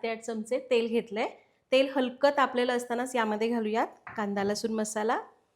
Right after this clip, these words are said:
आणि मिरची पावडर. ही बेडगी मिरची पावडर आहे, त्यामुळे खूप तिखट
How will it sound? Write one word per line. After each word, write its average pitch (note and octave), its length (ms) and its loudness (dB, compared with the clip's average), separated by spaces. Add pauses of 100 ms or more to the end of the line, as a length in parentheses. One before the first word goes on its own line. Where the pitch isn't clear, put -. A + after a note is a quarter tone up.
(300)
आणि G3+ 240 -2
मिरची B3+ 360 0
पावडर. F3 300 -4
ही - 280 -14
बेडगी A#3+ 300 2
मिरची C4 280 2
पावडर A#3+ 320 4
आहे, D4 120 4
त्यामुळे A#3+ 280 4
खूप C#4 220 0
तिखट B3+ 260 2